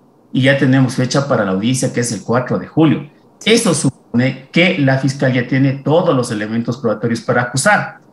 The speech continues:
Speaker 1: Pero aquí viene un tema, ¿de qué le acusan? De autoría mediata. Es más o menos la persona que instiga,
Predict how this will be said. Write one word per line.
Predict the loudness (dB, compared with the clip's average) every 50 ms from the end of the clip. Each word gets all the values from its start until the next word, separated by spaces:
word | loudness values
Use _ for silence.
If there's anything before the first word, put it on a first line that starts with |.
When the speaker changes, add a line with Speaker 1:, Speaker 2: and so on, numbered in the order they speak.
| _ _ _ _ _ _ _ _ _ _ 2
Speaker 1:
Pero | 4 4 6 6 4 6 6 6 4 4 4 2
aquí | 0 0 0 0 0 0
viene | 2 2 2 2
un | 2 2
tema, | 2 2 0 0 0 -2
¿de | -2 -4 -4 -2
qué | -2 -2
le | -2 -2
acusan? | -2 -2 -4 -2 -2 -2 -2
De | -2
autoría | -2 -2 -2 -2 -2 0 0 0 0 0
mediata. | 0 0 -2 -2 -2 -2 -2 -2 -4 -8 -14 -16 -18 -20 _ _ _ _ -8
Es | -4 -2
más | 0 0 0 0
o | 0
menos | 2 2 2 2
la | 0 0
persona | -2 -2 0 0 0 0 -2
que | -2 -2
instiga, | -2 -4 -4 -4 -2 0 0 0 0 -4 -4 -8 -14